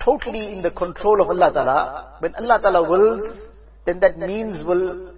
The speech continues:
have the effect that Allah Ta'ala has placed in it. And if Allah Ta'ala wills, that effect will be withheld. And in many instances, this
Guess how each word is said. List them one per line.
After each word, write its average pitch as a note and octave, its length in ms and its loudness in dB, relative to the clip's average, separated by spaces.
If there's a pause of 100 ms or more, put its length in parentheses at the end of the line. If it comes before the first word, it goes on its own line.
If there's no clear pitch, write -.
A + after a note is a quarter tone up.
have F#3+ 380 4
the F#3 260 -4
effect - 320 -6
that F#3 100 0
Allah F#3 240 4
Ta'ala F3 180 2
has D3+ 140 -2 (100)
placed G3 240 -4
in F#3+ 100 -2
it. G#3 280 -8 (480)
And E3 80 -8
if F3 80 -8
Allah G#3 220 2
Ta'ala F3+ 180 4
wills, G3+ 480 2
that - 180 -4
effect D#3+ 320 -8
will E3+ 120 -4
be E3+ 140 -6
withheld. C3+ 540 -6 (600)
And - 100 -14
in F#3 160 -16
many C#4+ 460 -10
instances, G3 720 -10 (500)
this F#3 220 -4